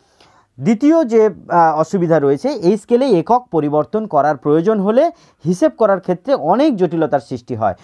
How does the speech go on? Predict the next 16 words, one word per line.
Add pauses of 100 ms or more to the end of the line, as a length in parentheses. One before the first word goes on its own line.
(140)
অর্থাৎ, (240)
সিজিএস
পদ্ধতি
থেকে,
সিজিএস
পদ্ধতি
যেমন (100)
সেন্টিমিটার, (240)
কিলোমিটার,
হেক্টামিটার,
ডেকামিটার,
এই
সমস্ত
যে
এককগুলো
রয়েছে,